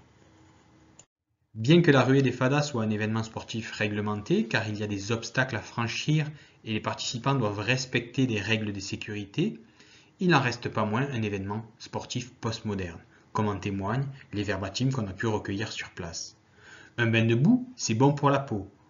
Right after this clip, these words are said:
On va essayer de ne pas faire partie du bêtisier deux mille seize. On voit l'importance mise en place par les organisateurs de créer un bêtisier de cet événement-là. Un autre verbatim,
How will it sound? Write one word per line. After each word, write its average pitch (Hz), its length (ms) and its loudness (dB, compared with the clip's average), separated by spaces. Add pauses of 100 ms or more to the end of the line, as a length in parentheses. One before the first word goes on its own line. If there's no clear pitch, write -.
On 110 140 -4
va 110 140 2
essayer 127 340 4
de 135 80 4
ne 107 100 0
pas 139 220 -2
faire 120 220 -2
partie 156 300 -2
du 131 100 -2
bêtisier 107 520 -4
deux 127 120 -2
mille 110 140 0
seize. 87 440 -10 (580)
On 123 140 0
voit 139 200 2
l'importance 175 1000 2 (120)
mise 160 220 4
en 143 100 2
place 131 360 -2
par 110 440 -4 (180)
les 110 180 0
organisateurs 104 680 -2
de 170 100 0
créer 131 420 0
un 139 60 4
bêtisier 110 720 -2 (300)
de 120 80 -2
cet 117 240 0
événement-là. 98 500 -6 (760)
Un 117 120 0
autre 107 140 0
verbatim, 113 560 2